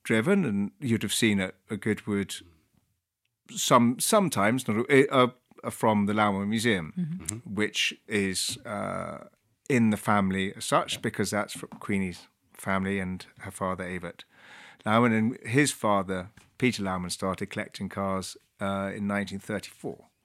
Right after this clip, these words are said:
Speaker 2: Mm.
Speaker 3: Wow.
Speaker 1: So, um, and actually, yeah, next year is the hundredth anniversary of, of the business, which is importing
Speaker 2: Mm.
Speaker 1: automotive,
Speaker 2: Oh, cool.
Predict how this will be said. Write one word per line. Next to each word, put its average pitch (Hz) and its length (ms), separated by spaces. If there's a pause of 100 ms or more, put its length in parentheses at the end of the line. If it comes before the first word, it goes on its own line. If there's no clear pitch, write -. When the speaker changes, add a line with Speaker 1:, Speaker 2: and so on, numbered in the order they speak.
(180)
Speaker 2:
Mm. 151 160
Speaker 3:
Wow. 82 80 (280)
Speaker 1:
So, 92 600 (180)
um, 90 500 (440)
and 113 120
actually, 110 240
yeah, 101 40
next 123 260
year 95 100
is 92 80
the 104 60
hundredth 98 320
anniversary 95 400
of, 87 60 (240)
of 92 200
the 82 100
business, 131 500
which 110 140
is 95 80
importing 101 540
Speaker 2:
Mm. 104 100
Speaker 1:
automotive, 98 680 (260)
Speaker 2:
Oh, 202 220
cool. 202 300